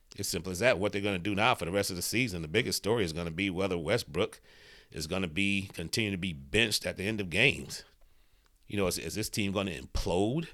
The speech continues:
between now and the end of the year? It's a possibility.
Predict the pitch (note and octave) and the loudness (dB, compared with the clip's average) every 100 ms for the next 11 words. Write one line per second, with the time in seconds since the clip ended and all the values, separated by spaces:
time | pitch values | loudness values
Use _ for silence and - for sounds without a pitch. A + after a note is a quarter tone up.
0 | - - - - - _ - G2 - G#2+ | -16 -20 -20 -20 -20 _ -6 -4 0 0
1 | G2+ G#2+ A2 G#2 G#2+ A2 G#2+ G#2 A#2+ D#3 | 2 4 4 2 0 0 2 4 4 4
2 | E3 - - _ _ _ - - - - | 0 -8 -20 _ _ _ -12 -8 -6 0
3 | G#2+ - F#2 C#3+ D3 C3+ | 0 0 2 2 4 0